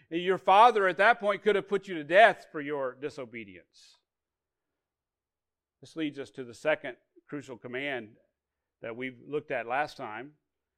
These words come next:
As children, you are to honor your parents. You're to honor your parents. It says, "Honor your father and your mother," which is the first commandment with a promise. And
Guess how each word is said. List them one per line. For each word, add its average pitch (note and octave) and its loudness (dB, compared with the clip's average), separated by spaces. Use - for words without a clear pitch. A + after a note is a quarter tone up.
As C#3 -8
children, E3+ -2
you D#3+ -2
are D#3+ 8
to D#3+ -6
honor E3 2
your B2 -14
parents. G#2+ -18
You're D3+ -12
to D#3 -2
honor E3 -2
your A#2 -12
parents. - -20
It A#2+ -18
says, D#3 -8
"Honor E3+ 2
your D#3+ -2
father E3 2
and C#3+ -8
your C#3 -8
mother," D#3 0
which C#3 -10
is C#3+ -14
the C#3 -14
first E3 -4
commandment D3+ -6
with C#3 -10
a C#3 -14
promise. C3 -12
And D#3+ -4